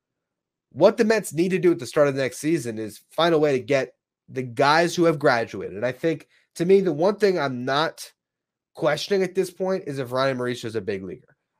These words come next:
I think he is. I, I do. I just don't know if he's a starter or if he is this ignitable guy that is on your bench. Because I, I can see a world where Ronnie Mauricio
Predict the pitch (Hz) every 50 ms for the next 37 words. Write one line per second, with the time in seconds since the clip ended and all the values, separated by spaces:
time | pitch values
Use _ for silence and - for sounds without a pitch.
0 | _ - 143 156 156 170 165 139 139 135 120 104 - - - - - _ _ _
1 | _ _ _ _ _ _ _ _ _ _ _ - - 117 101 69 117 123 113 -
2 | 131 107 87 - _ _ _ - 139 147 151 165 147 127 127 120 127 143 156 165
3 | - 156 156 160 156 147 139 127 120 120 - - 131 123 120 110 98 - - -
4 | _ _ _ _ _ _ _ _ _ _ - 139 - - - - 117 120 139 165
5 | 196 240 302 - _ _ _ _ _ _ _ _ _ _ _ _ _ _ - 147
6 | 151 147 - - 220 240 233 202 156 170 170 - - - 151 147 147 147 127 127
7 | 135 160 175 180 165 160 147 135 139 135 131 131 117 113 110 - - 127 123 120
8 | 117 113 113 110 104 92 - - - - - - - - _ _ _ _ _ _
9 | _ _ _ _ _ - - 156 - 208 175 147 - _ - - - _ - 156
10 | 196 214 214 269 247 214 185 - - 226 226 220 196 160 139 127 131 135 143 151
11 | 151 151 135 120 123 123 131 135 139 127 120 117 117 123 123 123 - - 151 147
12 | 147 156 160